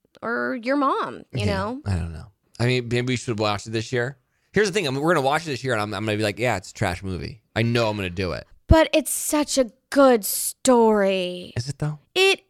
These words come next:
Speaker 1: is. It really is. Oh.
Speaker 2: Yeah.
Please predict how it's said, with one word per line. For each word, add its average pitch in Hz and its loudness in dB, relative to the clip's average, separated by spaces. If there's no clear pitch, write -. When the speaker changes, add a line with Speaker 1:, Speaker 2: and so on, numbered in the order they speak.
Speaker 1:
is. 247 4
It 339 -2
really 247 0
is. 185 -2
Oh. 285 4
Speaker 2:
Yeah. - -6